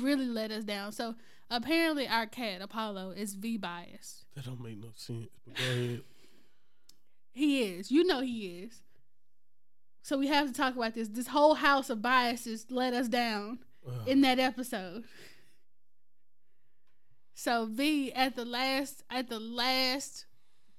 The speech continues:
Speaker 1: obvious, <sighs> the last minute, you were supposed to go to a place that reminded you of your fandom.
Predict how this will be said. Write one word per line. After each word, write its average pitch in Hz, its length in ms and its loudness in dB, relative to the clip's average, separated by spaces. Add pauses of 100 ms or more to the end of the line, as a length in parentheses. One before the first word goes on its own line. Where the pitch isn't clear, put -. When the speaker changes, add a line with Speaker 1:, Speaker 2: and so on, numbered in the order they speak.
(140)
Speaker 1:
obvious, 277 680 4 (420)
<sighs> - 460 -12
the 247 100 -4
last 311 460 2
minute, 214 360 -6 (480)
you 262 140 2
were 262 100 4
supposed 262 320 0
to 254 60 -8
go 240 160 -2
to 247 180 -4
a 233 80 -2
place 247 260 -4
that 240 100 -4
reminded 220 520 -2
you 214 140 -4
of 202 100 -4
your 202 100 -4
fandom. 202 540 -8